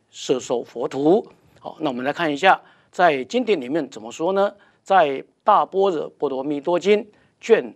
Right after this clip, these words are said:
五百二十九里面怎么说？“因师化导无量有情，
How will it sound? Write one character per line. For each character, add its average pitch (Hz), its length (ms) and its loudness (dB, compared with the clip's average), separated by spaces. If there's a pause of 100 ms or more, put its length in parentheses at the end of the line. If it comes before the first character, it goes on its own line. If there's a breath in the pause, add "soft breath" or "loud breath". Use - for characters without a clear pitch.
(120)
五 175 140 -6
百 127 140 -6
二 170 140 -8
十 151 100 -12
九 - 160 -12
里 143 160 -12
面 143 260 -6 (160)
怎 120 120 -16
么 117 100 -14
说 156 320 0 (400 soft breath)
？“因 233 260 -2
师 190 480 -2 (120)
化 175 260 4
导 110 260 -6 (200)
无 135 240 -10
量 214 360 -2
有 - 220 -16
情， 151 420 -4